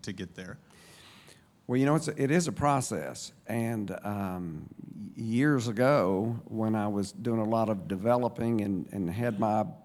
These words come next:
Speaker 2: hands in different things, the culture at some car washes I owned was really bad. You know what I mean? So it has to be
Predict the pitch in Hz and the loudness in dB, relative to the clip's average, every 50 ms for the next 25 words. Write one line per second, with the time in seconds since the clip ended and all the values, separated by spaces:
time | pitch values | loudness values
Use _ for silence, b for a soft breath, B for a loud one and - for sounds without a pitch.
0 | - - 110 120 120 120 120 117 107 113 104 101 110 117 113 101 71 - 120 123 | -12 -6 -2 0 0 2 0 0 -2 -2 -4 -2 -2 -4 -4 -4 -4 -2 0 0
1 | 131 123 107 98 85 - - B B B B B B B B B B B - - | 2 2 0 0 -2 -4 -10 B B B B B B B B B B B -8 -2
2 | 107 117 117 - - 143 147 139 - - 127 120 117 110 - - - - - - | -2 -2 -2 0 2 2 2 2 2 0 -2 -2 0 -2 -2 -4 -10 -10 -6 -2
3 | 131 107 - - - 117 113 110 113 113 113 - 120 104 107 107 90 98 117 123 | -2 -2 -2 0 0 0 2 2 2 2 0 0 -4 -4 -2 0 0 2 2 2
4 | 131 117 92 95 98 107 107 101 90 - 104 101 101 - - - - - - - | 0 0 -2 -4 -4 -4 -2 -2 -4 -4 -4 -4 -4 -4 -6 -10 -12 -16 -20 -20
5 | _ - - 117 113 107 107 107 107 117 117 113 113 113 110 - 117 107 101 107 | _ -6 -4 -2 0 0 0 0 0 0 0 0 -2 -2 -4 -4 -2 -2 -2 -2
6 | 117 135 151 170 170 151 - - - 110 104 120 131 127 110 98 92 92 85 | -2 -2 0 0 0 -2 -4 -6 -6 -4 -2 -2 0 0 0 -2 -2 -4 -6